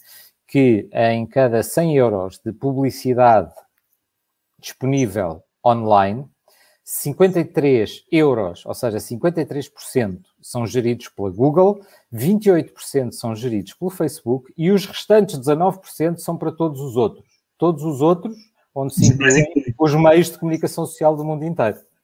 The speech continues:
Speaker 1: Ok? Pronto, pa-, que é para, para termos a noção da dimensão e do poder financeiro que estas duas empresas têm. A partir daí,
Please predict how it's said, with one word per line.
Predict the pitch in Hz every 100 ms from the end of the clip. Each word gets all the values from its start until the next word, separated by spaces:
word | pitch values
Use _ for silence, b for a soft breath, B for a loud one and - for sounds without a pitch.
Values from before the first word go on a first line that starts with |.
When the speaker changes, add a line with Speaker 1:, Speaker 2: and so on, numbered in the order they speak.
| _ _ -
Speaker 1:
Ok? | 120 160 170 - b b b _
Pronto, | 117 98 -
pa-, | 175
que | -
é | 180
para, | 180
para | - -
termos | 196 196 180
a |
noção | 180 170 - 165 165 214 220 _ _ _ -
da | 120 160
dimensão | 143 170 160 151 139 - - 143 139 139 135 _ _ _ _ _ _ _
e | 156 123
do | 131
poder | 143 135 139
financeiro | - 123 123 - 135 131 - -
que |
estas | 123 - 117
duas | 104 107
empresas | 107 107 101 85 -
têm. | 76 73 _ _ b b b b b _ _ _
A | 214
partir | 202 208 120 110
daí, | 107 131 120 110 110